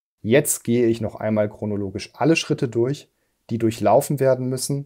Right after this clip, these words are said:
nachdem die Registrierung und Verknüpfung abgeschlossen sind.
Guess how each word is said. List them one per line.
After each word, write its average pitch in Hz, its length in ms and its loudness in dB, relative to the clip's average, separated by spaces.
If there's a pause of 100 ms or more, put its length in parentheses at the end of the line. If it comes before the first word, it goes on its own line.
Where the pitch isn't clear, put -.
(160)
nachdem 117 360 -2
die 110 100 -4
Registrierung 135 720 -4
und 113 160 -10
Verknüpfung 120 680 -8
abgeschlossen - 680 -10
sind. - 340 -16